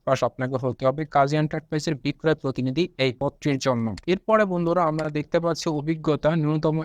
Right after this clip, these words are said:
এক বছর অভিজ্ঞতা থাকতে হবে এবং বয়স হতে হবে সর্বোচ্চ তিরিশ বছর। আপনার কাজ হবে এখানে নির্দিষ্ট রুট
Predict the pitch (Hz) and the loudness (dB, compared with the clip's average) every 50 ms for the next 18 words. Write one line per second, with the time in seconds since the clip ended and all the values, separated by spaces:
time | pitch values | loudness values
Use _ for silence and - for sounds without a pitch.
0 | - - 135 151 151 143 147 139 - - 147 135 135 143 131 - 139 143 147 143 | -2 -2 -2 0 0 0 -2 -2 -2 -2 -4 -2 -2 -2 -4 -2 0 0 0 0
1 | - - 135 - _ - 156 160 160 165 175 165 156 143 147 143 131 123 120 131 | -2 -4 -6 -6 _ 2 2 2 2 2 0 -2 -2 -2 -2 -2 -2 -4 -2 0
2 | 131 156 156 - - 143 - 139 135 147 151 - - 135 127 123 135 135 120 - | 0 0 0 0 -2 -4 -2 -2 -2 -2 -2 0 0 0 0 0 -2 -4 -4 -4
3 | 139 123 - - 175 175 175 165 143 131 123 123 - - - 123 127 - _ - | -6 -4 -2 0 2 2 2 2 0 -2 -4 -4 -4 -4 -6 -6 -6 -8 _ -2
4 | 208 190 - - 175 170 175 - - 190 190 180 - 190 185 160 147 143 139 147 | 0 0 0 0 0 0 0 0 0 0 0 0 0 0 0 0 0 -2 -2 -2
5 | - 165 151 - - - 160 143 131 147 180 175 | -2 -2 -2 -2 -2 -2 0 0 0 0 -2 -2